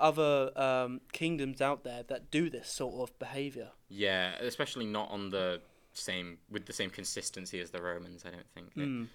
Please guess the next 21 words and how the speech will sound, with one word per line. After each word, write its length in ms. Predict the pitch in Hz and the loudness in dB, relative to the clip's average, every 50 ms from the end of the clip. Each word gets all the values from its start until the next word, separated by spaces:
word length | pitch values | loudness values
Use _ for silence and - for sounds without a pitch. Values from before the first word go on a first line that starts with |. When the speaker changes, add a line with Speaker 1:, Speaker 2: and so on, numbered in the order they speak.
| - _ _ | -20 _ _
Speaker 2:
pretty 160 | - 135 123 | -2 0 0
much, 300 | 110 101 - - - - - - - | 0 0 -2 -6 -10 -10 -12 -14 -10
uh, 120 | - - - | -10 -10 -8
I 80 | - | -6
mean, 140 | 101 98 98 | -6 -6 -4
all 200 | 85 98 101 95 92 | 0 0 0 0 0
their 140 | 90 175 | -4 -10
wars 360 | 156 - 90 92 87 87 85 - | -8 -6 -4 -4 -4 -4 -4 -6
are, 200 | 87 87 87 - _ _ _ _ _ _ _ _ _ _ _ - _ - | -8 -8 -8 -10 _ _ _ _ _ _ _ _ _ _ _ -20 _ -14
"We're 340 | 131 98 113 113 107 101 95 | -12 -4 2 4 4 4 4
being 240 | - 98 92 92 90 | 2 -2 -4 -4 -6
threatened, 560 | - - 95 92 92 - - 90 87 87 - | -8 -4 -4 -4 -4 -4 -12 -14 -14 -12 -12
so 180 | - - 98 | -10 -10 -10
we 140 | 87 90 90 | -10 -10 -8
have 200 | 87 87 85 - | -8 -10 -10 -10
to 80 | - - | -14 -12
go 140 | - - 85 | -10 -10 -10
and 80 | 87 87 | -12 -16
attack 280 | - - - - - _ - | -16 -14 -14 -16 -16 _ -16
these 160 | 87 85 - | -16 -16 -14
people." 380 | - - 82 - - 85 87 | -16 -18 -18 -16 -16 -18 -18